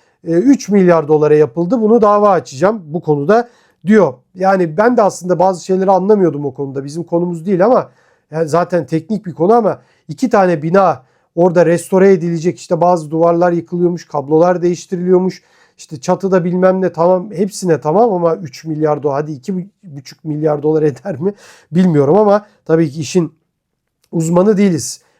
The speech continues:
Ve Ethereum, Ethereum'da yükselişler devam ediyor. Pazar akşamı dört yıl sonra ilk kez dört bin üç yüzü geçen Ethereum bugün de akşamüstü saatlerinde dört bin dört yüz doları geçti. Kurumsal Ether yazı, e, yarışı da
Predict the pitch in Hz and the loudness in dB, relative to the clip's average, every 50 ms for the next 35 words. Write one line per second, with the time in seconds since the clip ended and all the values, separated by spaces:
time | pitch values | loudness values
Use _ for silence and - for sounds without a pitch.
0 | _ _ 143 190 220 196 185 - 202 202 202 190 170 143 117 113 - 151 143 127 | _ _ 4 4 4 4 4 2 2 2 2 2 0 -2 -4 -8 -8 -8 -4 0
1 | 190 196 196 185 185 180 170 180 180 160 - - 175 165 156 151 - - 170 165 | 2 2 2 2 0 0 0 0 0 -2 -2 -4 -4 -4 -4 -6 -2 0 0 2
2 | 160 160 165 156 170 170 165 160 156 147 127 139 160 180 196 208 202 _ _ _ | 4 2 2 4 2 2 2 0 -4 -6 -4 0 2 2 2 0 -2 _ _ _
3 | _ _ - 151 165 156 175 202 190 180 160 127 - - 170 170 202 196 165 185 | _ _ -2 -2 -2 2 2 2 2 2 0 -2 -4 -4 0 0 2 2 4 2
4 | 185 180 185 - 180 165 127 - 185 175 170 175 185 185 185 _ - 196 180 165 | 2 0 -2 -4 -4 -4 -2 0 2 2 2 2 0 0 -4 _ 0 2 2 2
5 | 151 135 131 170 180 170 175 - 170 165 160 160 - 165 156 147 156 160 156 151 | 0 -4 0 0 0 0 -2 -6 -6 -6 -6 -8 -10 -10 -8 -4 -2 -2 -2 -2
6 | - 156 156 151 151 - 165 165 180 233 233 196 175 208 190 190 185 160 151 151 | -2 -2 -2 -2 0 0 0 2 2 0 0 0 0 0 0 0 -2 0 -2 -2
7 | 147 135 - - 208 185 156 - _ - - - 165 156 151 156 156 156 147 160 | -4 -4 0 0 0 0 0 -6 _ -12 -4 -2 -2 -2 -2 -4 -8 -6 -6 -2
8 | 165 196 214 226 220 _ _ _ _ _ _ 131 170 185 190 190 _ 214 254 247 | 0 2 2 2 0 _ _ _ _ _ _ 2 2 2 2 -2 _ -2 0 0
9 | 202 165 202 220 214 214 _ - 151 127 - - - _ - 175 175 165 160 147 | 2 2 2 2 2 0 _ -10 -10 -10 -12 -16 -18 _ 2 2 4 4 4 2
10 | 143 127 127 _ _ _ _ _ _ 131 135 175 165 160 - - - 214 226 240 | 0 -2 -2 _ _ _ _ _ _ -2 0 0 0 0 -4 -6 0 2 2 2
11 | 240 - _ _ _ _ _ - 170 190 196 190 - - 233 233 214 - - 196 | 2 -2 _ _ _ _ _ 0 0 2 2 0 0 2 2 2 2 0 -2 -2
12 | 214 214 226 208 196 175 170 165 156 151 151 120 120 - _ - 151 156 156 151 | 0 2 2 2 2 4 2 0 0 -2 -6 -10 -10 -14 _ 0 2 4 4 4
13 | 147 160 180 170 175 - - 185 160 208 240 247 | 4 2 2 2 0 -4 -4 0 2 2 2 0